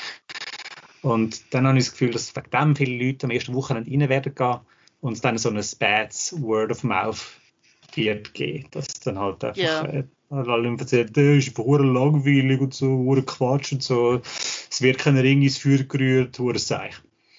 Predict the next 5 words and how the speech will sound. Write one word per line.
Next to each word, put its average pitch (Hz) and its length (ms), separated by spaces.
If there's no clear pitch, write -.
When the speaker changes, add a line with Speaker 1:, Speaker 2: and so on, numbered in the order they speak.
Speaker 2:
<laughs> - 1600
Ja, 170 300
nein, 151 200
kein - 220
Ring. 160 240